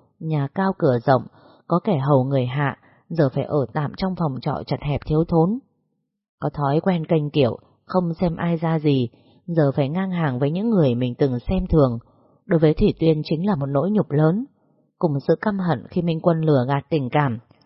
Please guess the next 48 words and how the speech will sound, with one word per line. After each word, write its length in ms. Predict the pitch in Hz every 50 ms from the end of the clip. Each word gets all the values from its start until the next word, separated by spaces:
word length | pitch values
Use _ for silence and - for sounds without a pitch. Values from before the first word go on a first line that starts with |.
| _ _ _ _ -
Thủy 100 | - 147 -
Tiên 200 | - 170 160 156
đã 80 | 151 -
nung 240 | 185 185 180 170
nấu 140 | 165 156 156
ý 200 | 160 156 180 175
định 260 | 175 220 208 147 147
phải 220 | 135 165 151 139 131
trả 200 | - 156 143 135
thù, 340 | 120 - 147 139 127 120 120 - _ _ _ _ _ _ _ _ -
phải 340 | 180 160 139 127 131 127 - -
khiến 300 | 165 151 156 190 220 233 233
cô 260 | - 185 180 175 165 -
phải 120 | 170 139 -
trả 260 | - 156 143 131 120
giá 320 | - 143 143 147 165 208 -
cô 120 | - 190
mới 140 | 165 160 175
hả 260 | 180 180 175 151 127 117 -
dạ. 220 | 147 135 127 - - _ _ _ _ _ _ _ _ _ _ _ _ _ _ _ _ _
Hôm 180 | _ - 175 165
nay, 300 | 151 156 160 160 151 147 - _ _ _ _ _ _
đến 200 | - 170 156 180
bệnh 180 | 185 214 147 147
viện 260 | 143 151 135 139 139
để 160 | 139 131 120
lấy 180 | 127 131 135 156
thuốc 260 | - 214 226 262 269 _
cho 160 | - - 180
bà 220 | 165 151 135 127
Diễm, 260 | 120 - 156 147 139 202 240 269 - _ _ _ _ _ _
không 200 | - - 214 202
ngờ 260 | 180 165 143 135 135
gặp 140 | 135 143 131 -
Hải 240 | - - 147 131
Thịnh. 240 | 120 - 151 143 127 - _ _ _ _ _ _ _ _ _
Nó 180 | 170 165 156 160
gián 320 | 156 170 170 156 160 196 -
tiếp 140 | 247 254 277 277
làm 240 | - 175 165 147 131
nỗi 140 | 135 143 175
căm 240 | - - 214 196 190
thù 240 | 170 175 156 131 127
trong 140 | - 175 175
lòng 200 | 170 151 131 131
Thủy 200 | - 156 135 117
Tiên 260 | - 165 170 160 160
sụp 160 | 151 - 151